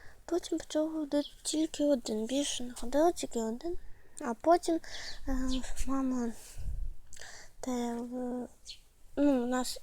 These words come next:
дуже наш Марсик нас налякав, того що, ну, та якби він з чимось захворів, я вже подумала, що це котяча чумка, що це їжаки переносять,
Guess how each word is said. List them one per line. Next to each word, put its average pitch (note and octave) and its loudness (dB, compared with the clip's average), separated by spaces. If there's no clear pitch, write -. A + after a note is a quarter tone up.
дуже C#4 6
наш C4+ 2
Марсик E4 8
нас B3 2
налякав, A#3+ 4
того B3+ -4
що, - 4
ну, C4 -4
та B3+ 0
якби B3+ 2
він D4+ 4
з B3+ -4
чимось C#4+ 2
захворів, C4 2
я D4+ 2
вже C#4+ -2
подумала, D4 0
що - -6
це C#4 -2
котяча - -4
чумка, A3+ -12
що - -6
це C4+ -2
їжаки C#4 2
переносять, A#3+ -2